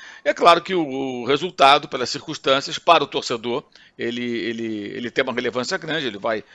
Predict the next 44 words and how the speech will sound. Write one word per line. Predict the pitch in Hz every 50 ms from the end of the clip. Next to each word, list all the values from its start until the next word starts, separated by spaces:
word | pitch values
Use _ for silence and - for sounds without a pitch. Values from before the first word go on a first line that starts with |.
| - - - _
comemorar | - 135 127 127 123 123 120 127 127
muito, | 113 120 156 - - 113 101
e | 95
tem | - - 147
que | 139 -
comemorar, | 147 123 127 123 127 123 110 113 139 160 170 160 -
foi | - 113
uma | 110 113 113
re-, | 117 110 107 -
realmente | - 110 123 123 - -
uma | 120
reação | 107 120 117 - - 127
espetacular, | 113 - 151 131 - 220 - - 151 123 120 131 156 156 - - - - _ _ _
foi | - - 170 202 190
mesmo | 156 156 151 123 143
heróico, | 139 127 123 131 156 156 - -
com | - 135
menos | 135 147 170 185 170 131
dois | 110 165 214 190
jogadores, | 175 147 120 104 139 180 170 - - - - - _ _ _ _ _ _ _ -
evidente | 127 131 131 113 135 165 165 - -
que | -
foi | 143 127
heróico. | 117 107 104 95 - - - _ _ _ - - _ _ _ _
Só | - - - 190 240 233
que | - 247 226 -
hoje, | - 196 233 226 - - 104 92 - _ _ _ _ _ _ _ -
é, | - 131 131 135 131 131 127 127 123 127 123 120 117 117 107 -
é | - 147
o | 170
que | - 233 214
resta | 165 202 240 202 - 143
ao | 131 127
Corinthians | - 127 131 165 - - 165
no | 170 196
confronto | - 214 - - 180 208 196 -
contra | 240 226 -
o |
Palmeiras, | - 269 247 214 208 - - -
isso | - 220
é |
um | 233
fato | - - - - -
também. | - 226 185 135 139